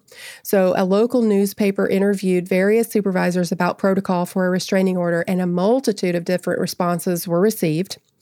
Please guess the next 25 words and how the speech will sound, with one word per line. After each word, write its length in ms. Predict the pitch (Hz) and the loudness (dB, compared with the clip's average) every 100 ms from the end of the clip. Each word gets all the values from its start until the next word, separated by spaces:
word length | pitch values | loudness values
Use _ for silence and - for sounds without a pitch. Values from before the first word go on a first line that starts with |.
| - - - | -20 -20 -14
Court 220 | - 233 | -4 0
records 340 | 208 202 202 202 | 0 0 0 0
indicate 520 | 196 190 190 170 - | -2 0 -2 -2 -2
Phillips 320 | 185 175 - | -2 -2 -2
has 220 | 190 190 | -2 0
a 160 | 196 180 | 0 -2
criminal 500 | - 208 202 202 190 | -2 -2 0 0 0
history 520 | 202 190 - 175 170 - - - | -2 -4 -2 -2 -4 -8 -20 -4
dating 320 | 196 196 190 | 0 2 2
back 220 | 185 180 | 2 0
to 80 | - | -2
two 180 | 196 220 | 0 0
thousand 320 | 226 226 202 | 2 0 0
and 140 | 190 180 | 0 0
one 300 | 175 170 185 | 0 -2 -2
with 120 | 185 | -6
charges 400 | - 190 190 185 | 0 0 0 -2
including 340 | 185 190 185 | -4 -2 -2
domestic 460 | 190 190 185 180 - | 0 0 0 -2 -4
violence, 600 | 208 233 269 269 254 - _ - | -2 0 2 0 -4 -12 _ -2
disorderly 500 | 190 196 185 170 170 | -2 0 0 0 -2
conduct, 560 | - 226 220 214 208 | 0 0 2 2 0
and 120 | 185 175 | -2 0
malicious 640 | 170 196 202 220 202 - _ | 2 2 2 0 0 -4 _
mischief. 680 | 202 196 196 - 170 190 - | 0 2 2 0 0 0 -6